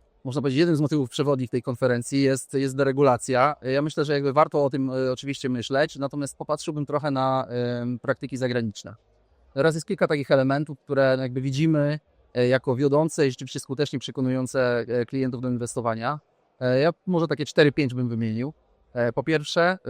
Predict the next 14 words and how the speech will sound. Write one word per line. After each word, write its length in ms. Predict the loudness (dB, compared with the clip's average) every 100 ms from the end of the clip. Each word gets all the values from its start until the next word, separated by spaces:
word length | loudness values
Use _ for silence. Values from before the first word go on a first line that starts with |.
| 0 0 0
ym, 360 | 0 -2 -2 -8 _ _ _ _
to, 100 | -2
co 100 | 0
widzimy 480 | -2 2 2 4 2
w, 60 | 0 2 4 4 2 -2
w 40 |
bankach, 320 | 2 2 2 -2
instytucjach 380 | -2 -4 -8
finansowych 440 | -4 -6 -4 -4 -4
za 120 | -4
granicą, 420 | -4 -4 -4 -4
no 120 | -4
to 140 | -4 -4
jest, 260 | -4 -8